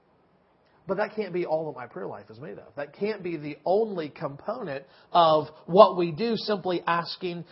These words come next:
and asking and asking. Asking is good. And again, the, the, the, the speed in which we can communicate is even something to be thankful for. I mean, just think about that in the context of, you know, a, a hundred years ago.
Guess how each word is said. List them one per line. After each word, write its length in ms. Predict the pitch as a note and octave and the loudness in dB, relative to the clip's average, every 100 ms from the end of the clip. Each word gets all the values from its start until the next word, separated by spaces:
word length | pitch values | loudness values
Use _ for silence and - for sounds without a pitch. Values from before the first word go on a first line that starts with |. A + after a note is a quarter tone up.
| - - | -14 -6
and 160 | F3 - | -6 0
asking 460 | D#3 D3+ - D#3 | -2 -2 -6 -8
and 100 | D#3 | -8
asking. 460 | D#3 G3 F#3+ - G#2 G2+ _ _ _ - - | -8 -10 -12 -14 -16 -20 _ _ _ 2 10
Asking 440 | A#3+ C#4 - C4+ | 10 10 4 2
is 140 | B3+ F3 | 2 4
good. 240 | D4+ D#4+ - - | 10 10 10 2
And 100 | B3+ | 2
again, 280 | B3 E4+ D4 | 6 6 12
the, 260 | C4+ G#3+ - | 12 12 8
the, 100 | C4+ | 4
the, 340 | A3 A3+ A3+ G#3+ | 8 6 6 4
the 100 | A3+ - - | 4 2 -4
speed 400 | - E4+ F4+ D#4 | 6 10 12 10
in 140 | B3+ | 6
which 180 | C4 - | 2 0
we 80 | D4+ | -2
can 160 | C4+ | -2
communicate 760 | A#3 B3+ D4 F4+ E4 B3 G#3+ F#3 - - | -2 -4 -2 -2 -2 0 -2 -2 -12 0
is 260 | F4 E4+ | 2 2
even 240 | B3+ A3 G#3 | 2 0 2
something 240 | A#3 A3 A3+ | 2 2 2
to 60 | |
be 120 | A#3+ | 0
thankful 340 | B3 D4+ D4 B3 | 0 -2 -2 -2
for. 300 | F#3+ A#2 - _ _ - - | -2 -4 -6 _ _ -12 2
I 60 | C#4 | 2
mean, 140 | C#4 | 4
just 180 | D4 - | 0 2
think 180 | E4+ D#4 | 2 6
about 240 | D4 C#4 | 8 8
that 140 | C#4+ | 6
in 80 | C#4 | 4
the 80 | C4 | -2
context 680 | - D4 D4 C4 C4+ C4+ - | 2 4 4 2 0 0 2
of, 300 | B3 A#3 A3+ - - - - _ _ | 6 8 6 2 -16 -20 -20 _ _
you 120 | A3+ | -2
know, 200 | A3+ F#3 - - | 2 2 0 -6
a, 60 | - | 0
a 160 | - | 2
hundred 340 | G3 C4+ D4 B3+ | 4 4 2 0
years 280 | C#4+ D#4 C#4 | 0 2 2
ago. 300 | A3+ C#3+ | 4 2